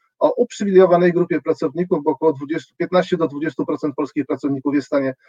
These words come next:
pracować zdalnie. Zwykle są to, e, częściej są to osoby lepiej zarabiające, częściej są to osoby, które nie cierpią na trudne warunki pracy i tak dalej, i tak dalej, więc jest tu taki jakiś poziom niesprawiedliwości, ale ze względu na to, że jest to skromna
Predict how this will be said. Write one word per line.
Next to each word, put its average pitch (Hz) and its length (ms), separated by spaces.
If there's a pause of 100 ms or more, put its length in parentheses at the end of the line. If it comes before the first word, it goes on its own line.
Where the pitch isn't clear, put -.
(140)
pracować 147 400
zdalnie. 160 420
Zwykle 180 420
są 175 200
to, 156 420
e, 151 320
częściej 208 420
są 185 180
to 175 100
osoby 165 300
lepiej 185 280
zarabiające, 165 760
częściej 175 380
są 151 180
to 156 100
osoby, 147 400 (400)
które 156 300
nie 180 200
cierpią 175 460
na 156 240
trudne 170 360
warunki 165 380
pracy 165 340
i 147 60
tak 151 160
dalej, 147 240
i - 20
tak 147 160
dalej, 135 260
więc 131 180 (260)
jest 160 200
tu 170 80
taki 127 240
jakiś 131 240
poziom 147 280
niesprawiedliwości, 156 680
ale 202 140
ze 208 100
względu 190 340
na 185 120
to, 185 100
że 175 100
jest 165 140
to 170 80
skromna 180 400